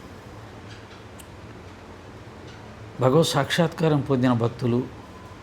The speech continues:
అహంకారం అనుమాత్రం కూడా లేని భక్తులు మాట్లాడుతూ ఉంటే అది చాలా ఆనందంగా ఉంటుంది,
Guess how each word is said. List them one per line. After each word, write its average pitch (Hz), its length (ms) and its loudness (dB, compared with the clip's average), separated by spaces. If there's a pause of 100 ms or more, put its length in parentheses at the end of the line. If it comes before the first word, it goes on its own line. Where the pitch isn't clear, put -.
(1040)
అహంకారం 170 720 8
అనుమాత్రం 160 640 6
కూడా 156 320 8
లేని 151 540 10
భక్తులు 135 480 6
మాట్లాడుతూ 127 640 4
ఉంటే 123 540 6 (760)
అది 117 140 0 (120)
చాలా 120 160 6
ఆనందంగా 156 680 8
ఉంటుంది, 101 360 -4